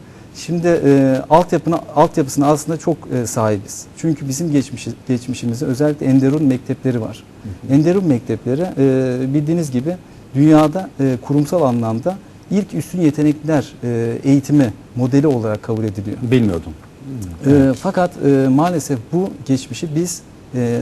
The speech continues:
Speaker 1: tam anlamıyla kullanabilmiş durumda değiliz. E, ve haklar boyutunda, e, özellikle çok mesafe kat etmemiz gere-, e, gere-, gerektiğini söyleyebiliriz.
Speaker 2: Hı hı. Peki, e,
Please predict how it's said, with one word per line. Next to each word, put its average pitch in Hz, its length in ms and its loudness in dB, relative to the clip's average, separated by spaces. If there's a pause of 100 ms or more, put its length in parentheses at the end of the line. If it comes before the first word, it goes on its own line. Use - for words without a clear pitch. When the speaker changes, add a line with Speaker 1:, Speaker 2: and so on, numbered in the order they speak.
Speaker 1:
tam 160 200 -2
anlamıyla 147 420 2
kullanabilmiş 139 680 0
durumda 131 380 -2
değiliz. 110 380 -4 (440)
E, 120 340 0
ve 160 120 2
haklar 156 540 0
boyutunda, 127 540 -4 (340)
e, 127 40 -4 (520)
özellikle 147 460 0
çok - 340 -4
mesafe 135 440 -2
kat 135 220 -4
etmemiz 131 440 -2
gere-, 127 340 0
e, 127 160 0
gere-, 123 320 0 (120)
gerektiğini 127 420 0
söyleyebiliriz. 117 680 -6 (800)
Speaker 2:
Hı 139 60 -2
hı. 131 140 -4 (540)
Peki, 160 400 2 (120)
e, 131 540 6